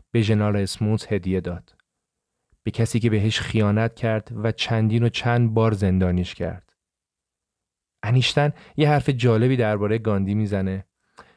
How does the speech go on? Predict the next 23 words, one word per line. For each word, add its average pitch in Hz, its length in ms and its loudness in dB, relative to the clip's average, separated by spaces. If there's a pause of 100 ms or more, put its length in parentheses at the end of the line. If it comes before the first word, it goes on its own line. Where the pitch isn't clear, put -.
(120)
اون 139 100 2
میگه: 135 360 2 (420)
«شاید 175 380 2
نسل‌هایی 131 720 2
که 160 140 0
در 123 280 2
آینده 113 460 2
میان 120 460 2 (400)
به 175 100 0
سختی 175 600 -2
باور 123 320 2
کنن 117 300 0
که - 160 -2
اصلاً 185 280 0
چنین 135 380 0
فردی 135 680 -2 (380)
در 139 220 2
قالب 135 680 0
گوشت 175 460 0
و 127 100 2
پوست - 460 -4
و 127 60 2
خون 180 420 2